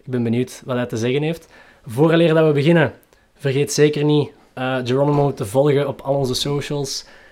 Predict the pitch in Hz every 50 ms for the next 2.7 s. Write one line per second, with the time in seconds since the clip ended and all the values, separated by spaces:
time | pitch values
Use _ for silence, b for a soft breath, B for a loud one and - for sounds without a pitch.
0 | B B B B - 110 101 110 131 139 143 139 139 139 139 139 135 135 139 131
1 | - - 160 165 156 - - 143 131 135 147 151 147 151 151 147 139 117 - -
2 | - - 113 113 139 160 156 156 - 151 147 147 143 -